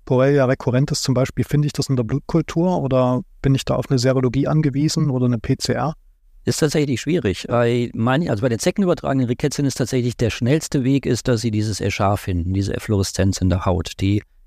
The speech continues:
Speaker 2: relativ zuverlässig da ist. Das, das ist das entscheidende Kriterium, also klinische Diagnose. Dann hat man das, da muss man nicht weiter rum, äh, suchen, sondern dann einem klinischen Blick vertrauen. Bei, äh, Borrelia recurrentis ist es aber nicht so. Da sehen Sie da sowas nicht. Das heißt, hier muss man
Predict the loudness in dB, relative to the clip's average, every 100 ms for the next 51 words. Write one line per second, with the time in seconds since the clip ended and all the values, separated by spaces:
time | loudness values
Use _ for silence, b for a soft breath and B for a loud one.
0 | 0 0 0 -6 -2 0 2 0 -2 -2
1 | 0 -2 -4 -2 -2 -2 -2 0 0 -4
2 | -2 -2 -2 -4 -4 -2 0 2 0 -2
3 | -4 -4 2 2 4 2 2 2 0 2
4 | 2 0 -2 2 2 2 -2 -2 -2 -2
5 | 0 0 -2 0 2 2 2 0 0 0
6 | 0 0 -2 0 0 0 -4 -8 _ _
7 | _ _ -6 -2 0 0 2 0 2 2
8 | 2 2 2 2 0 0 0 -2 -2 -2
9 | 0 -2 -4 -6 -6 -6 -4 -2 0 -2
10 | _ _ _ _ _ -4 0 2 2 2
11 | 2 2 2 2 2 2 2 0 2 2
12 | 2 0 0 0 0 -2 -4 -4 0 2
13 | 2 0 -4 -6 -2 -2 2 2 2 0
14 | -4 -2 0 0 -2 -4 -4 -6 -4 -2
15 | -2 -2 -4 -4 -2 -2 -2